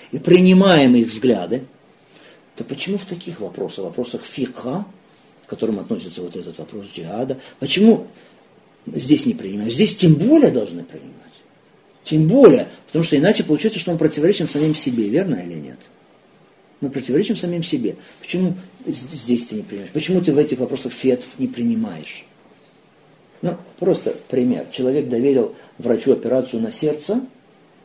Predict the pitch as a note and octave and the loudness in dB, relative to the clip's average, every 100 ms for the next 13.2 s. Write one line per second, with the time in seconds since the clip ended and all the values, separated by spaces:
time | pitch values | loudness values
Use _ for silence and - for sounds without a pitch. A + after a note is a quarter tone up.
0 | _ _ _ - D#3 D#3+ - _ _ _ | _ _ _ -18 -12 -12 -14 _ _ _
1 | _ _ E2 - C3 C3 A#2+ A2+ A2 B2+ | _ _ -6 2 2 4 0 0 2 4
2 | D#3 A2 G#2+ C#3+ D3 - F#2 F2 E2 E2 | 4 2 -2 -2 -2 -4 -8 -10 -10 -12
3 | D2 C2+ - - - - - - - - | -14 -16 -18 -20 -20 -20 -20 -18 -18 -14
4 | G2+ G#2+ - - B2 - - E2 D#2 - | -8 -8 -8 -6 -6 -6 -12 -10 -12 -12
5 | D2+ C#2+ C2 F2 F#2+ C#2+ C#2 - - - | -14 -14 -14 -16 -14 -16 -18 -20 -20 -20
6 | - F#3 - F3+ - - D#3+ G#3 G2+ A#2 | -18 -16 -14 -14 -14 -16 -16 -14 -8 -4
7 | A#2+ - D2+ C#2 - - - _ _ - | -4 -6 -14 -16 -20 -20 -20 _ _ -20
8 | - - - - C3+ C3+ B2 F3 E3+ D3+ | -20 -20 -16 -4 -2 2 4 4 4 0
9 | D#3+ D#3+ B2+ G2+ D3+ C#3+ C#3 C#3+ G#3 D#3 | 0 0 -2 0 0 2 4 6 8 6
10 | - - - - _ _ _ _ _ _ | 4 -4 -16 -20 _ _ _ _ _ _
11 | _ _ - C3 C3 A#2+ C3+ G#3 B3+ B2 | _ _ -6 0 2 4 4 2 0 -2
12 | G#2 D3+ - B2 C3+ C3 C3 B2 A#2+ C#3+ | -4 -6 -6 -6 -2 0 0 0 -2 -4
13 | D#3+ | -8